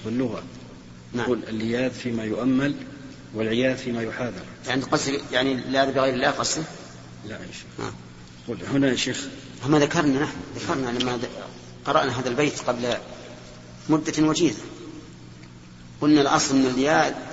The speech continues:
Speaker 2: فيما يؤمل والعياذ فيما يحذر"، وقد يتبادلان، قد يتبادلان.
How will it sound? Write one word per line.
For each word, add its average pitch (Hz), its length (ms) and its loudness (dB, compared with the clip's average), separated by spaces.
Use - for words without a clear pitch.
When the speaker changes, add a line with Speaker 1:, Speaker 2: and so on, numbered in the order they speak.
Speaker 2:
فيما 139 200 8
يؤمل 135 560 6
والعياذ 131 340 4
فيما 135 240 2
يحذر"، - 260 0
وقد 151 260 4
يتبادلان، 131 520 2
قد 151 80 -2
يتبادلان. 120 480 -2